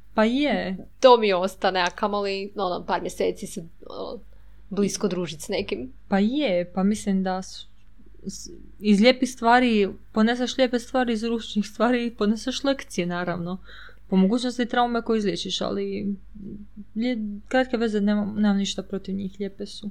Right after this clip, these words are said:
Speaker 1: Ako su lijepe, jel? I stvarno su puno bolje od dugih veza koje su loše, svakako.
Speaker 2: Da, da.
Speaker 1: Ali računam na tom, ako ti je lijepo u kratkoj vezi, da se trudiš da to ipak bude duga veza.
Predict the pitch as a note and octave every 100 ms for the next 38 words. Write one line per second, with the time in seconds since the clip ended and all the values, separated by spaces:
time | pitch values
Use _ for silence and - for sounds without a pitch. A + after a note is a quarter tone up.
0 | - - G#3 G3+ - G3+ G3 F#3+ - -
1 | F#3 F#3 - - - - - - A3+ A3
2 | B3+ B3+ B3 G#3+ B3 A3+ G#3+ G#3+ F#3+ G3
3 | G3+ - F#3+ F3+ F3 E3+ - E3 E3+ F3
4 | F#3+ - - F#3+ - - G3+ F3 - -
5 | - G#3+ - - - - G3+ G3+ G#3 G#3
6 | B3+ B3 A#3 A#3 A#3 G3+ G#3 G3+ G3+ G#3
7 | G#3 F#3+ F#3+ F#3+ G3 F#3 A3+ A3+ G#3+ G#3+
8 | G#3 G#3 G#3+ G#3 - - - A3+ G#3+ A3+
9 | G#3+ F#3+ - G3 F#3+ G3 G3 G#3 F#3 F#3
10 | F#3 F3+ E3 E3 E3 E3+ F#3 G3 G3+